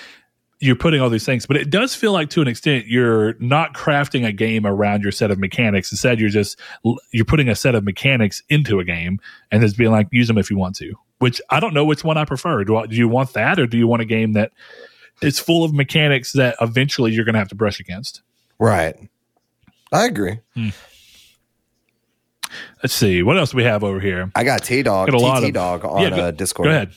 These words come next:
Speaker 2: He says,
Speaker 1: Yeah.
Speaker 2: "Escort missions and un-, and unstoppable cutscenes with timed missions. Timed missions suck."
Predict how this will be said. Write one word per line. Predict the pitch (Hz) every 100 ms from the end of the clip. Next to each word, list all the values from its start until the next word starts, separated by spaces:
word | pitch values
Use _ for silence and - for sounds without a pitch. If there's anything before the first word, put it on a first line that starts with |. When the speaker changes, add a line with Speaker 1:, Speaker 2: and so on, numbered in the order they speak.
| _
Speaker 2:
He | 123
says, | 127 127 120 113 -
Speaker 1:
Yeah. | 113 98 -
Speaker 2:
"Escort | 139 - 131 87
missions | 87 - 65 - - - _ -
and | 170 214
un-, | 147 -
and | 123 143 151
unstoppable | 127 120 - 123 120 113
cutscenes | - 104 - 101 95 - _
with | 98 -
timed | - 98 104 85
missions. | 87 87 - 65 - - _ - - _ _ _ _ _
Timed | 120 131 120
missions | 101 90 80 76 -
suck." | - - - 85 - -